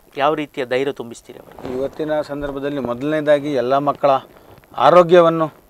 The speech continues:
Speaker 2: ಅವರು ನೋಡ್ಕೊಳ್ಬೇಕು, ಭಾಳ ಚೆನ್ನಾಗಿ ನೋಡ್ಕೊಳ್ಬೇಕು. ಯಾವುದೇ ಇಂತಹ, ಮ, ಕಾಯಿಲೆಗೆ, ಆ, ತುತ್ತಾಗದ ಹಾಗೆ ನೋಡ್ಕೊಳ್ಳೋ ಜವಾಬ್ದಾರಿ ಪೆ-, ಪಾಲಕರದ್ದು. ಯಾಕೆಂದರೆ ಮಕ್ಕಳು ಈಗ ಅವರ ಕಸ್ಟಡಿಯಲ್ಲಿದ್ದಾರೆ. ಮುಂಚೆ ಶಾಲೆ ನಮ್ಮ ಕಸ್ಟಡಿಯಲ್ಲಿ ಇರ್ತಿದ್ರು,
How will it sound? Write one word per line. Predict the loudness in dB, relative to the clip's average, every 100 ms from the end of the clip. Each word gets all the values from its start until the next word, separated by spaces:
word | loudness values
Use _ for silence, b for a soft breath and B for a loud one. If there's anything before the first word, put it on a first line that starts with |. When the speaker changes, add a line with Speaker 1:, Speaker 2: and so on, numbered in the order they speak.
| _ _ -2
Speaker 2:
ಅವರು | 0
ನೋಡ್ಕೊಳ್ಬೇಕು, | 2 2 2 0 0 -2 -4
ಭಾಳ | 0 0 0
ಚೆನ್ನಾಗಿ | -2 0 0
ನೋಡ್ಕೊಳ್ಬೇಕು. | 0 -2 -2 -2 -2 -6 -8 -12 B B 0
ಯಾವುದೇ | 2 2 0 -2 _ b -12
ಇಂತಹ, | -6 0 2 4 4 2
ಮ, | -2 -8 -8 -6 -2
ಕಾಯಿಲೆಗೆ, | 0 0 0 -2
ಆ, | -4 -10 -20 -14 -8 -4
ತುತ್ತಾಗದ | -2 4 4 6 4
ಹಾಗೆ | 4
ನೋಡ್ಕೊಳ್ಳೋ | 4 4 6 6 6
ಜವಾಬ್ದಾರಿ | 6 2 0 -2
ಪೆ-, | -4 -6 -4 2
ಪಾಲಕರದ್ದು. | 4 4 0 0
ಯಾಕೆಂದರೆ | 2 2 -2
ಮಕ್ಕಳು | 0 0 0 0
ಈಗ | 4
ಅವರ | 6 4
ಕಸ್ಟಡಿಯಲ್ಲಿದ್ದಾರೆ. | 2 -2 -2 -2 -4 -2 -4 -6 B B -10
ಮುಂಚೆ | -4 0
ಶಾಲೆ | 4 4 4
ನಮ್ಮ | 2 0 2 2
ಕಸ್ಟಡಿಯಲ್ಲಿ | 2 0 -2 -2 -2
ಇರ್ತಿದ್ರು, | -4 -6 -6